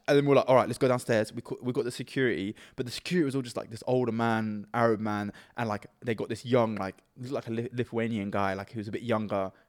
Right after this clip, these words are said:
Like, you're not really gonna do much as security, but they were doing their job. So they came upstairs, and it turned into this hunt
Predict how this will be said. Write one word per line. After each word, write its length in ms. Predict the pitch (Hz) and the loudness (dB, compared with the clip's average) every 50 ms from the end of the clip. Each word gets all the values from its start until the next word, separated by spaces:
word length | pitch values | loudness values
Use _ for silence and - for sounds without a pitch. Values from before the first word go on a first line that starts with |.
| _ _ _ _ _ - | _ _ _ _ _ -8
Like, 100 | 113 - | -6 -2
you're 140 | 143 160 185 | 2 4 4
not 80 | 208 165 | 6 6
really 120 | 170 160 | 4 2
gonna 100 | 151 143 | 2 0
do 280 | 131 - - 160 151 147 | -2 -4 -6 -4 -2 -2
much 180 | 135 120 107 | -2 -2 -4
as 80 | 120 117 | -4 -8
security, 340 | - 127 117 - 135 123 104 | -8 -10 -2 2 2 2 2
but 120 | 101 - 107 | 2 0 0
they 40 | 107 | 2
were 40 | 117 | 4
doing 160 | 127 127 110 | 4 4 4
their 100 | 107 104 | 2 2
job. 220 | 104 117 104 101 | 2 2 2 2
So 80 | - 107 | 0 -2
they 80 | 104 | -4
came 200 | - - 151 147 | -2 0 0 0
upstairs, 460 | 135 - - - 139 123 104 107 120 - - - - - _ _ _ _ _ | 0 0 0 2 4 4 4 4 2 -2 -6 -16 -20 -20 _ _ _ _ _
and 80 | 127 127 | 0 0
it 120 | 120 - - | 0 -2 -2
turned 240 | - 147 156 151 | 2 2 2 2
into 160 | 139 135 - 135 | 2 4 6 6
this 140 | 127 113 | 6 6
hunt 400 | - - - 131 110 104 113 - | 4 4 6 6 6 6 4 0